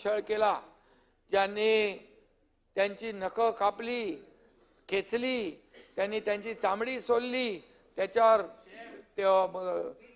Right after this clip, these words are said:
उकळतं तेल टाकलं, ती मीठ चोळलं,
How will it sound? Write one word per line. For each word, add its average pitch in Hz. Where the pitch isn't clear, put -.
उकळतं 226
तेल 247
टाकलं, 247
ती 240
मीठ 254
चोळलं, 269